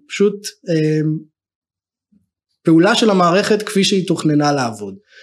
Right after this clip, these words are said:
ואני חושב שזה גם מראה, זה מאוד מעניין שהיזמים הסינים, זה שאסרו עליהם באותו מקום, בסין לכרות, זה לא אומר שהם נעלמו מהתמונה, פשוט לקחו את המכונות שלהם והלכו למקום אחר,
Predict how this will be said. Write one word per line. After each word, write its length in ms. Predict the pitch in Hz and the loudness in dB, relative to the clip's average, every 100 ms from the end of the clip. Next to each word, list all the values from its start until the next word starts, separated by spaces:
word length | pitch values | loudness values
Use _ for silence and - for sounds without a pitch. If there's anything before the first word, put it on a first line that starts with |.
| - _ - | -20 _ -2
ואני 140 | 156 | 0
חושב 200 | 175 262 | 2 0
שזה 200 | 262 262 | 0 0
גם 220 | 226 226 | 2 2
מראה, 360 | 208 185 226 233 226 - _ _ _ _ _ - | 2 2 0 0 -2 -6 _ _ _ _ _ -6
זה 120 | 170 175 180 | 0 2 0
מאוד 380 | 165 160 165 208 | 2 2 2 2
מעניין 480 | 220 196 185 226 240 | 2 2 2 2 2
שהיזמים 680 | - 156 143 143 139 165 202 | 2 0 0 0 0 0 0
הסינים, 600 | 190 - 208 220 156 151 - | -2 0 0 2 2 0 -4
זה 200 | 147 139 | -4 -2
שאסרו 440 | 170 175 160 165 175 | 0 0 -2 0 2
עליהם 260 | 175 151 | 2 2
באותו 280 | 147 135 170 | 0 -2 0
מקום, 500 | 165 139 220 190 147 - _ _ - - | -2 -2 -2 0 -2 -6 _ _ -20 -16
בסין 400 | 131 131 - 226 | -10 -4 0 2
לכרות, 400 | 156 139 196 214 | 2 0 0 0
זה 120 | 147 143 | 0 0
לא 80 | |
אומר 240 | 180 233 196 | 2 2 0
שהם 480 | - 160 127 170 170 | 0 -2 0 0 0
נעלמו 300 | 151 156 160 | 0 0 0
מהתמונה, 560 | 160 160 190 269 175 - _ _ - | -2 -4 -2 0 -2 -6 _ _ -4
פשוט 200 | 202 202 | -2 0
לקחו 320 | 185 - 208 | -2 2 2
את 80 | 208 | 4
המכונות 460 | 214 202 214 123 | 0 0 0 0
שלהם 420 | - 123 123 143 160 | -4 -6 -6 -6 -2
והלכו 480 | 170 185 196 214 | -2 0 -2 0
למקום 380 | 262 262 233 254 | 2 2 0 0
אחר, 280 | 240 262 269 | 0 0 0